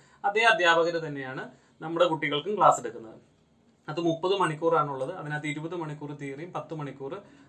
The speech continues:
പ്രാക്ടിക്കലും ഉൾപ്പെടുന്നു. അതുകൂടാതെ നമ്മൾ medical നഴ്സിംഗിൽ adult including geriatrics, പ്രായമായവരെ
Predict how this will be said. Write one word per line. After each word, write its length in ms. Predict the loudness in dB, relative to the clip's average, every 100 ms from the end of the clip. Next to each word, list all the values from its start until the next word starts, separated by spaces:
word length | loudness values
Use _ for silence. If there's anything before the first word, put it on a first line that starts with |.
| -12
പ്രാക്ടിക്കലും 480 | -6 -6 -6 -8 -4
ഉൾപ്പെടുന്നു. 400 | -4 -6 -12 -14 -18 -20 -12 -4
അതുകൂടാതെ 460 | 2 6 8 6 4
നമ്മൾ 160 | 0 0
medical 260 | 2 2 2
നഴ്സിംഗിൽ 420 | 2 -2 -6 -4 -6 -8 -16 _ _ 6
adult 340 | 8 6 4 -4 -2
including 420 | 2 2 0 -2
geriatrics, 580 | -2 -2 -2 -4 -10 -12 -14 _ 8
പ്രായമായവരെ 800 | 10 10 8 4 4 2 0